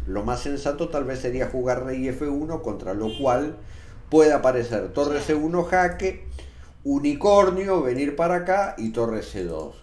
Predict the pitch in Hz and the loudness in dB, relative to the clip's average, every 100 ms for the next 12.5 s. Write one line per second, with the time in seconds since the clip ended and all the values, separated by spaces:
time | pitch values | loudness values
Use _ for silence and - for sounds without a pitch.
0 | - - 104 - 101 113 117 135 143 - | -8 -2 0 2 2 0 0 0 0 -2
1 | 156 143 143 151 156 - - - - - | 0 2 2 0 -6 -10 -10 -6 -4 -4
2 | - - 98 104 117 131 127 131 135 139 | -4 -6 -4 -4 -2 -2 -2 0 0 4
3 | 156 151 147 147 160 151 107 104 98 101 | 4 4 4 4 4 2 0 -4 -4 -6
4 | 110 107 117 123 117 120 120 120 123 127 | -6 -4 -2 -2 -2 -2 0 -2 0 2
5 | 127 131 131 127 139 - - - - - | 2 2 4 4 4 -2 -6 -6 -6 -8
6 | - - - - 123 113 104 110 101 98 | -8 -12 -12 -10 -6 -2 -2 -4 -8 -8
7 | 107 113 107 113 113 127 95 92 95 90 | -6 -4 -4 -6 -6 -6 -8 -8 -10 -10
8 | 90 101 120 - 113 104 80 - 101 123 | -8 -6 -6 -6 -6 -4 -6 -8 -8 -8
9 | 160 - - - - - - - 107 120 | -8 -10 -14 -16 -16 -16 -12 -4 0 0
10 | 120 156 143 139 147 180 170 - - 117 | 2 4 6 6 4 2 0 -2 -2 -2
11 | 120 120 127 135 131 131 131 131 147 165 | 0 0 2 0 -2 -6 -4 -4 -2 0
12 | 127 127 139 175 - | 0 0 0 0 -2